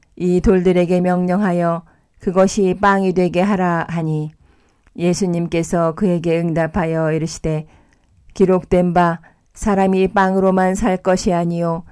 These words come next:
하나님의 모든 말씀으로 살 것이라 하였느니라." 하시더라.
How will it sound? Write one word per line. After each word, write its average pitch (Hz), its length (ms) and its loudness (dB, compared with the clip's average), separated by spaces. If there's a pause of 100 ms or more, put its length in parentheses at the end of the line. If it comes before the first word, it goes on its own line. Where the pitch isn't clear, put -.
(280)
하나님의 190 600 0
모든 190 460 2
말씀으로 185 680 0
살 180 240 -2
것이라 175 680 -2
하였느니라." 151 800 -4 (300)
하시더라. 156 680 -8